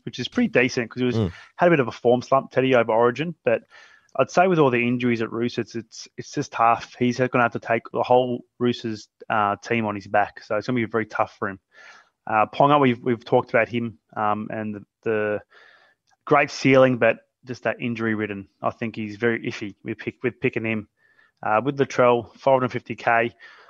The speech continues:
Speaker 1: I think he's got a lot of weapons around him, so it doesn't, it hinders his fantasy points.
Speaker 2: Yep.
Speaker 1: Uh, maybe with Reynolds injured, he might have to step up a bit, but I feel like he can go missing 'cause he doesn't have to. Um, it's like when he was playing for the Roosters, it was that strike centre.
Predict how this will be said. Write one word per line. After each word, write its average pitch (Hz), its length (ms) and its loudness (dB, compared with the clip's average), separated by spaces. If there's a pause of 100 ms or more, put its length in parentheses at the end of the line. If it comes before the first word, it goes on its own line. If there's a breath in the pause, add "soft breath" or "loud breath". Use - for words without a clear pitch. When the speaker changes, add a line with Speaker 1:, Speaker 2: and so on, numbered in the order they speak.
(140 loud breath)
Speaker 1:
I 117 60 -2
think 170 180 2
he's 160 120 2
got 151 80 4
a - 0 -
lot 135 120 4
of 123 60 6
weapons 120 280 0
around 107 320 0
him, 113 120 -4
so 117 160 -8
it 113 180 -6
doesn't, 127 240 -6
it 123 100 -8
hinders 131 300 -2
his 127 140 -10
fantasy 131 320 -6
points. 190 440 -8 (100)
Speaker 2:
Yep. 98 220 0
Speaker 1:
Uh, 110 280 0
maybe 127 240 2
with 120 160 0
Reynolds 113 540 -2 (500 soft breath)
injured, 120 340 0
he 113 80 -2
might 113 240 2
have 113 80 -2
to 110 60 -14
step 110 300 0
up 117 120 2
a 139 80 0
bit, 190 300 0
but 117 160 0 (360 loud breath)
I - 60 -6
feel 180 140 2
like - 80 0
he 147 100 4
can 147 300 -2
go 135 120 4
missing 123 360 -2
'cause - 160 -4
he 120 80 0
doesn't 117 220 -8
have - 300 -2
to. 107 240 -4 (600)
Um, 101 400 -2 (880)
it's - 140 -6
like 180 160 4
when 190 80 4
he 160 60 4
was 139 80 2
playing 139 180 2
for - 60 -14
the 120 80 -4
Roosters, 117 340 -2
it 113 80 -2
was 110 80 -6
that 113 140 -2
strike 127 340 2
centre. 120 360 -2